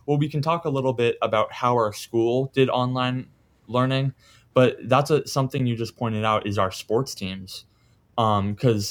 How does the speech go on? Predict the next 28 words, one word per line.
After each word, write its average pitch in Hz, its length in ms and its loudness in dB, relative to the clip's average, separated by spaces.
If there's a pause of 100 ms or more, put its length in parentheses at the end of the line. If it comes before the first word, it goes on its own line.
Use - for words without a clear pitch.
(100)
sports - 400 0
teams 147 400 0
usually 143 440 2
just 123 320 2
go 117 160 4
with 113 240 0
whatever 107 400 0
the 101 220 -8
school 117 320 -2
district 98 440 -6
is 92 160 -8
doing. 92 360 -8 (400)
But 139 160 4
our, 131 180 4
our 156 200 4
sports 151 320 2
team 139 200 0
is 117 80 0
a 120 60 0
little 110 200 2
different. 101 400 -4
We 120 120 0
do, 113 340 0
we 120 100 0
do 113 160 0
crew 104 420 -2
rowing, 92 520 0 (480)
and, 110 480 2